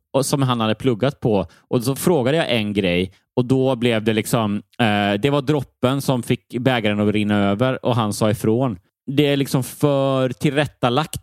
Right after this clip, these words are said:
att det skulle vara, rimligare hade varit om det var så här, det gick några år och han fick A på allt, men jag tänkte att så här, det verkade lite konstigt och sen så bla, bla, bla. Eh, till slut kröp det ur honom att,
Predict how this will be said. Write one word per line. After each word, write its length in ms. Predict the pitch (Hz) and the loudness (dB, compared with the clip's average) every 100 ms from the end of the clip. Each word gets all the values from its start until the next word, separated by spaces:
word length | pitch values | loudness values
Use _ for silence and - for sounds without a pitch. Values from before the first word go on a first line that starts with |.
| - | -2
att 140 | 127 | 0
det 120 | 127 | 0
skulle 260 | 104 - 117 | 0 0 2
vara, 360 | 110 104 104 110 - | 2 2 0 -4 -2
rimligare 460 | 160 175 143 160 | 0 2 2 2
hade 160 | 175 170 | 2 0
varit 220 | 143 - | 0 0
om 100 | 131 | 0
det 80 | 117 | 2
var 80 | 107 | 2
så 100 | 117 | 0
här, 120 | 92 - _ _ _ | -2 -8 _ _ _
det 80 | - | 0
gick 380 | 156 175 - 202 | 0 0 -4 -2
några 280 | 202 190 185 | 2 2 2
år 300 | 147 120 113 | 2 2 2
och 80 | 123 | 0
han 160 | 135 | -2
fick 260 | - 147 - - | -2 -6 -2 0
A 240 | 120 151 - | 2 0 -2
på 120 | 160 | 0
allt, 480 | 113 139 156 - - | 0 0 -4 -8 -6
men 220 | 143 131 127 | 0 0 2
jag 140 | 123 | 0
tänkte 420 | 156 123 104 - | 0 0 -2 -2
att 140 | 113 - | -2 0
så 80 | |
här, 80 | 117 | 0
det 80 | 107 | 2
verkade 320 | 107 104 123 | 2 0 0
lite 180 | 127 - | -2 -2
konstigt 600 | - 185 123 - 170 - | 0 0 -2 -2 -2 0
och 80 | 151 | 0
sen 200 | 143 117 | 0 0
så 160 | - 120 | -2 0
bla, 240 | 135 139 | 0 0
bla, 180 | 127 113 | 0 0
bla. 280 | 110 104 101 _ _ _ | 0 0 -2 _ _ _
Eh, 380 | 110 107 101 101 | 2 2 2 0
till 220 | 104 - | 0 -2
slut 320 | 120 135 143 - | 0 0 0 -2
kröp 340 | 143 131 - | 0 0 0
det 60 | 127 | 0
ur 220 | 110 101 | 2 0
honom 380 | 110 131 131 - | 0 0 -2 -2
att, 440 | 95 87 _ - | -4 -4 _ -16